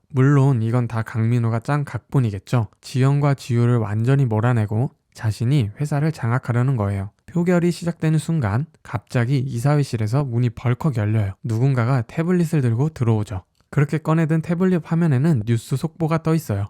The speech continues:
"강민호, 아내 서지현 대표에게 지속적으로 독극물 투여, 목적은 자림 어패럴 매각이며 이전에 조진원 불륜 관련 기사도 안다혜를 사주해서 터뜨렸다는 사실까지 전부 폭로되죠." 이사회는 완전히 혼란에 빠져요.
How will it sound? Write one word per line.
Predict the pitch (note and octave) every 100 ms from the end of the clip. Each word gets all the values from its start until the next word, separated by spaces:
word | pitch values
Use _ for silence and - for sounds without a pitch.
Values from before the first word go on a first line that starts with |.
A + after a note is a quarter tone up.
| -
"강민호, | - B2 D3 C3 F#2 -
아내 | - A2 A2+
서지현 | A2+ D3+ D#3+ D#3+
대표에게 | C3+ A2+ B2 A2+ A2 C#3+
지속적으로 | - B2+ C#3+ - B2 B2 D3+
독극물 | B2 - C#3+ C#3 D3
투여, | - F3+ A2 _
목적은 | B2+ A#2+ _ C#3+ B2+ D3
자림 | D3+ B2 C3+
어패럴 | C#3 - C3 C#3
매각이며 | A2 A2+ B2 A2 G#2+ D3 F3+ -
이전에 | A#2+ A#2 B2 G2+ -
조진원 | - B2 B2 C3 C3+
불륜 | B2+ A#2+ C#3
관련 | C#3+ C#3 C3
기사도 | A#2+ A2 A#2 F3 -
안다혜를 | - A2+ A#2+ D3 C#3+ C#3+
사주해서 | - D#3+ E3+ A#2 G#2 G2 _
터뜨렸다는 | - D#3+ - D#3+ D3+ C#3
사실까지 | C3 D3 D#3+ - A2 C#3+ A#2 _
전부 | - A2+ A#2+ C3
폭로되죠." | - D#3+ E3+ A#2 G2+ F#2+ -
이사회는 | A#2+ C3+ D3 B2 D#3+ A#2
완전히 | G2 A2 A#2+ C3+
혼란에 | C3+ E3+ F3+ F3
빠져요. | D3+ C3+ B2+ G#2